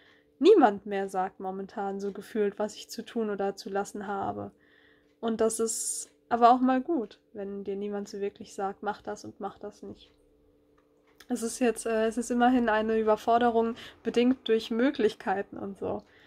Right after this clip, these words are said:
Und, äh, nicht eine Überforderung auf die andere Art und Weise. Ich denke, ich habe das jetzt weit und breit erläutert. Ähm, ja, es ist halt,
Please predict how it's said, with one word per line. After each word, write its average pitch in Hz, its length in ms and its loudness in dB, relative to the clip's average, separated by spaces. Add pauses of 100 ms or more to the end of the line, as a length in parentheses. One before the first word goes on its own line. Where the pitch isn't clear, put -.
(540)
Und, 208 520 -4
äh, 202 500 -2
nicht - 380 -6
eine 208 240 -4
Überforderung 202 720 -6
auf 202 140 -12
die 214 100 -10
andere 196 240 -8
Art 196 140 -8
und 202 100 -14
Weise. 202 220 -4
Ich 196 80 -8
denke, 202 200 -12
ich - 120 -14
habe 202 140 -6
das 208 180 -10
jetzt - 320 -12
weit 208 180 -8
und 208 120 -16
breit - 280 -12
erläutert. 208 560 -8 (720)
Ähm, 196 640 -10 (1120)
ja, 240 200 0
es 277 180 -6
ist 233 220 -14
halt, 233 340 -4